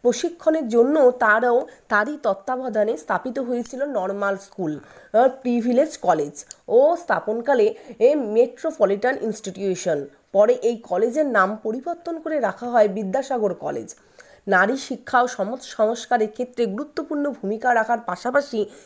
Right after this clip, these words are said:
তিনি ছিলেন একজন বিশিষ্ট লেখক ও গদ্যকার। তার লেখা ও সম্পাদিত কয়েকটি গ্রন্থ হল ঋজুপাঠ, ব্যাকরণ কৌমুদী, ব্রজবিলাস, শব্দমঞ্জুরি ইত্যাদি।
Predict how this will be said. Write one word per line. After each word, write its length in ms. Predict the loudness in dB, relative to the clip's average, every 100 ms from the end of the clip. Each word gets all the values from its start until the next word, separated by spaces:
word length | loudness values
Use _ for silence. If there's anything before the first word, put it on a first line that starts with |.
| _
তিনি 220 | -2 0 0
ছিলেন 260 | 2 4
একজন 360 | 2 2 0 0
বিশিষ্ট 480 | -4 -6 -8 -6 -2
লেখক 440 | -2 -2 -6 0
ও 80 | 0
গদ্যকার। 580 | 2 -2 -2 0 0 -2 -12 -20 _
তার 200 | 2 2
লেখা 520 | 2 -2 -2 2 2 0 -8 -18 0
ও 140 | 0
সম্পাদিত 720 | 0 -4 -2 -2 -2 2 2
কয়েকটি 460 | 2 0 0 -2 -6
গ্রন্থ 360 | 0 0 0 -2
হল 340 | 0 2 2
ঋজুপাঠ, 640 | 2 0 -2 2 0 0 -6
ব্যাকরণ 480 | -4 -2 0 0 0
কৌমুদী, 540 | -2 -2 0 -2 -2 -6
ব্রজবিলাস, 720 | -6 -2 -2 2 2 2 0
শব্দমঞ্জুরি 920 | -8 -8 -4 -2 -2 -4 -6 -6 -6
ইত্যাদি। 480 | -10 -6 -6 -6 -14